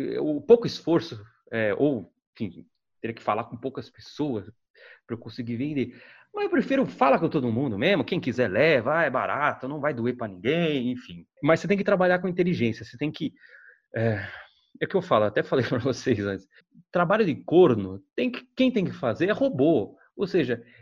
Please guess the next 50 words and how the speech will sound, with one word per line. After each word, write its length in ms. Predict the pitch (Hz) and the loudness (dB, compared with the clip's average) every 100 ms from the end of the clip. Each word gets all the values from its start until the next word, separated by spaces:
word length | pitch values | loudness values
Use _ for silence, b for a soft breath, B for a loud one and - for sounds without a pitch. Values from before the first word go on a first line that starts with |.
| B - - | B -16 0
monta 400 | 208 277 311 233 | 4 6 6 4
um 80 | |
sisteminha 920 | 165 151 - 120 104 180 170 110 92 - | 2 -2 -2 0 0 0 2 0 -2 -4
que 80 | 226 | -2
ele 160 | 233 | 0
vai 220 | 170 202 | 2 0
funcionar 340 | 208 202 202 190 | 0 -2 -4 -2
pra 100 | 196 | -4
você. 320 | 196 - 175 | -4 -4 -2
Monta 320 | 156 233 240 | 0 0 0
um 420 | 170 143 123 113 | 0 0 0 0
website 800 | 117 127 - - 110 127 113 - - | 2 2 0 -6 -2 0 -2 -6 -18
e 20 | - | -8
tal. 380 | 107 127 98 - b b | -4 -2 -4 -8 b b
De 60 | 180 | -2
repente 220 | 196 202 | 0 0
a 40 | |
pessoa 460 | - 170 190 156 120 - - | -2 -2 0 0 -2 -18 -2
faz 260 | 147 151 131 | 0 0 -2
encomenda 540 | 147 139 101 135 135 | -4 -4 -2 -2 -2
de 60 | 117 | -4
alguma 220 | 110 104 | -6 -10
coisa 360 | - 131 143 | -6 -2 -2
e 20 | 143 | -2
tal. 140 | 151 B B - - | -6 B B -16 -10
Faz 180 | - 294 | 0 2
um 80 | 294 | 2
e-commerce, 540 | 262 - 226 226 120 | 2 4 6 6 2
que 80 | - | -4
pelo 180 | 151 226 | 2 4
menos 160 | 233 214 | 4 2
você 140 | 185 233 | -2 0
não 60 | |
vai 100 | 226 | 0
ter 100 | 226 | 0
que 100 | 233 | -2
ficar 260 | - 185 202 | -2 -2 0
ali, 260 | 190 208 175 B B | 2 0 -2 B B
"Ó, 80 | 226 | 0
o 60 | |
que 100 | 226 | 0
que 80 | 254 | -6
você 200 | 233 175 | -6 -6
quer? 460 | 175 196 170 123 - - | -2 0 0 -2 -10 -12
Que 100 | 233 | -10
tamanho? 440 | - 214 214 202 | -4 -2 -2 -2
Não 80 | 185 | -4
sei 120 | 175 | -6
o 40 | 196 | -6
quê." 300 | - 208 | 0 -2